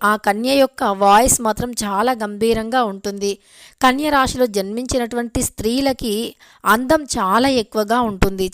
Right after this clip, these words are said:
చాలా అందంగా ఉంటారు. చాలా మంచి మనస్సుని కలిగి కూడా ఉంటారు. అంటే వీరిని ఎవరు ఏమ-,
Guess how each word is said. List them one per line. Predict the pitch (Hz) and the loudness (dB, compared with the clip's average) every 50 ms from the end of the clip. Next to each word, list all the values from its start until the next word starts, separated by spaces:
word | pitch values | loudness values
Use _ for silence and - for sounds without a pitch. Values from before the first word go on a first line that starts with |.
| - | -6
చాలా | 202 185 190 208 226 254 262 | -6 -4 0 2 2 4 2
అందంగా | 247 214 202 202 202 233 240 247 240 247 | 2 0 -2 -4 -2 -4 -2 -2 -2 -2
ఉంటారు. | 233 214 196 185 - 190 185 196 196 - _ - - - - _ - | -2 -2 -4 -2 -2 -2 -2 -2 -4 -10 _ -20 -20 -20 -20 _ -4
చాలా | - 262 240 262 285 285 269 262 262 247 - | -2 -2 0 0 0 -2 -2 -2 -2 -4 -6
మంచి | 208 196 208 233 262 - 294 277 | -8 -6 -6 -6 -6 -6 -4 -4
మనస్సుని | 240 202 190 226 - - - 269 262 262 | -4 -4 -4 -4 -4 -4 -4 -4 -4 -4
కలిగి | - 247 220 226 214 233 240 | -2 -2 -2 -2 -4 -6 -6
కూడా | - 220 208 208 247 269 | -2 -2 0 2 2 0
ఉంటారు. | 262 220 202 190 - 190 190 190 190 196 - _ _ _ _ _ - | 0 -2 -4 -2 0 0 2 0 0 -4 -8 _ _ _ _ _ -6
అంటే | 208 214 220 208 311 320 330 302 - _ _ _ - | -6 -6 -4 -4 -4 -4 -4 -6 -10 _ _ _ -6
వీరిని | 220 254 285 294 302 302 | -2 -2 -2 -2 -2 -2
ఎవరు | 254 226 202 214 269 294 | -2 -2 -2 0 0 0
ఏమ-, | 285 262 240 226 226 240 277 277 | 0 2 2 2 2 0 -2 -4